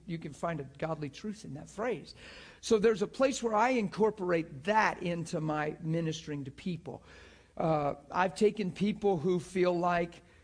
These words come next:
they're, they're overwhelmed. Who knows some of these people that get homeless, they're on drugs, now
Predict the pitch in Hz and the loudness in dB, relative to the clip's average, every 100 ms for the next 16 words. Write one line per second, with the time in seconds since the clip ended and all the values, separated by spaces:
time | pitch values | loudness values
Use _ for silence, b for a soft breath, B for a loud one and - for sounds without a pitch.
0 | b - 160 165 165 175 214 240 214 220 | b 0 2 4 2 4 6 8 6 6
1 | 202 156 156 226 214 - 240 233 214 - | 4 4 4 4 4 2 2 2 0 -2
2 | 220 196 175 160 B B - 170 147 208 | -4 0 2 0 B B -2 0 2 2
3 | 233 226 220 - 165 151 139 185 202 190 | 4 4 2 0 0 -2 0 4 6 4
4 | 185 - B B B B - 160 180 | 2 -6 B B B B 0 4 4